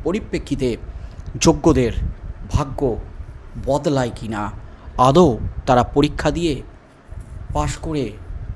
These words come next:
জানুয়ারি দু হাজার ছাব্বিশ থেকে স্কুলে নিয়মিত যেতে পারেন কি না, কী হতে চলেছে আগামী দিনে এবং যোগ্য অযোগ্য তালিকা প্রকাশের পর আন্দোলন কোন পথে চালিত করবেন চাকরিহারারা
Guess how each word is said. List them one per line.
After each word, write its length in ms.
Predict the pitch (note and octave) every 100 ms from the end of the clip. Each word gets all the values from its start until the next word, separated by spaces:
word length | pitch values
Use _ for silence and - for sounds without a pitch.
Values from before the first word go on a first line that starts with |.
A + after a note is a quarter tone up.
| - A2+
জানুয়ারি 420 | C#3+ F3 F#3+ D3
দু 140 | A2 C3
হাজার 320 | D#3+ E3 E3 - - -
ছাব্বিশ 380 | - F#3+ E3+ D#3+ -
থেকে 260 | C3+ C3+ A2+ - - - - - - - - - -
স্কুলে 420 | - - F3 D#3
নিয়মিত 360 | A#2 C#3+ D3+ C#3+
যেতে 260 | B2 A#2 A#2
পারেন 300 | B2+ A#2+ D3
কি 120 | D3
না, 140 | C#3 A#2 G2+ - - - - - - - - -
কী 120 | - D3+
হতে 260 | B2+ C#3 G#3
চলেছে 280 | D3+ B2+ B2
আগামী 260 | A#2 A#2 G#2 -
দিনে 280 | D3 B2+ A2+ - - - - - - -
এবং 160 | C#3+ C#3
যোগ্য 240 | C#3+ E3+ F#3+
অযোগ্য 260 | E3+ D#3+ D#3+
তালিকা 320 | - C3 C3
প্রকাশের 520 | - B2+ C3 A#2 A#2 A2
পর 180 | - D#3 A#2 -
আন্দোলন 520 | C3+ D#3+ F3 E3 B2+ G#2+ G#2+ - - - - - - - - -
কোন 180 | E3 F#3+ G3
পথে 320 | D3 C3 B2+ G#2+ - - - - - -
চালিত 340 | C#3+ D3+ F3+
করবেন 380 | D#3+ C#3 A#2+ A2+ G#2
চাকরিহারারা 680 | C3+ A#2 B2 G#2+ A2 G#2+